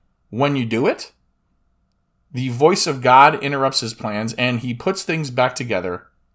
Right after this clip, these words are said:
and rushes out to get on program. And I guess the man he's talking with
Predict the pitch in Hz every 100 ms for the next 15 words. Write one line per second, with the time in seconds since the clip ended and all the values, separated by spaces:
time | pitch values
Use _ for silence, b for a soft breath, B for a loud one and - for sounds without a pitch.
0 | _ _ - 98 101 147 160 139 - 123
1 | 123 117 - _ _ _ _ - 107 104
2 | 131 117 - 127 135 135 - 123 101 87
3 | 85 90 101 104 - 160 220 - - -
4 | _ _ _ _ _ _ _ - 139 151
5 | 160 147 131 - 135 - 123 117 113 107